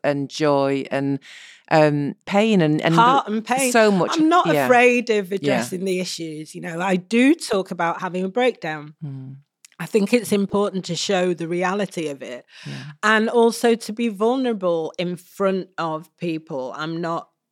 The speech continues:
Speaker 2: afraid of showing that side of the creative life
Speaker 1: Mm.
Speaker 2: because I think it's important for all creatives to understand that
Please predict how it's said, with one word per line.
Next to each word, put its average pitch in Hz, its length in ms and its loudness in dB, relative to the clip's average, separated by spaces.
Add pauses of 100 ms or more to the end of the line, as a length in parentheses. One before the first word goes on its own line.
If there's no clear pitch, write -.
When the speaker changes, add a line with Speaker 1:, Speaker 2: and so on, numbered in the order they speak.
(280)
Speaker 2:
afraid 165 880 -6 (100)
of 135 480 -12 (440)
showing 151 600 -2
that 139 260 -8
side 135 680 -4 (200)
of 131 480 -8 (1400)
the 175 100 0
creative 147 720 -4
life - 640 -8
Speaker 1:
Mm. 143 120 -12 (720)
Speaker 2:
because 190 360 0
I 185 100 0
think 247 260 -2
it's 285 180 -6
important 226 760 2 (100)
for 214 800 -2
all 165 360 0
creatives 156 960 -6
to 165 240 -4
understand 156 1160 -4 (720)
that - 260 -2